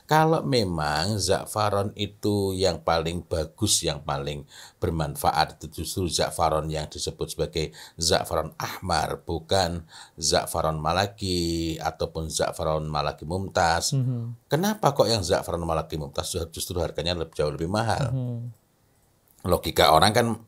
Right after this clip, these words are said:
Speaker 1: eh, sepertinya begini, kalau itu memang, eh, nggak bagus, kenapa jauh lebih mahal? Ini sebenarnya mau, kita perlu bedakan antara berbicara mengenai manfaat dan berbicara mengenai perfumery,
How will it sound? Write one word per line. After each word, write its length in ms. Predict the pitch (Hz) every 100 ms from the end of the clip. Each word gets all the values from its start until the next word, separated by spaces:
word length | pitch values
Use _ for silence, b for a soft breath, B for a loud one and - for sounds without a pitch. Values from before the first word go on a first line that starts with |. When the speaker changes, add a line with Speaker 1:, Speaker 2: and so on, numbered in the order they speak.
| -
Speaker 1:
eh, 360 | 82 80 76 73
sepertinya 500 | - - 80 80 107
begini, 320 | - 85 73 - B B B
kalau 320 | - 117 120
itu 240 | 107 107 107
memang, 420 | 104 98 98 95 92 92 -
eh, 140 | 90
nggak 240 | 90 90 -
bagus, 400 | 135 - 147 110
kenapa 160 | 95
jauh 140 | - 82
lebih 160 | 80 98
mahal? 460 | 147 156 110 98 - b b b b
Ini 260 | 131 117 151
sebenarnya 420 | - 107 85 98
mau, 180 | 123 120
kita 320 | 120 110 104
perlu 160 | 95 98
bedakan 640 | 87 - 78 - 110 110 -
antara 680 | 120 101 90 92 90 87
berbicara 640 | 85 - - 82 80 80 78
mengenai 380 | 71 73 71 67
manfaat 640 | 69 69 - - 98 - B B B
dan 220 | 92 80
berbicara 640 | 73 71 69 73 76 82
mengenai 500 | 78 71 69 76 104
perfumery, 840 | 107 78 - 78 71 69 71 -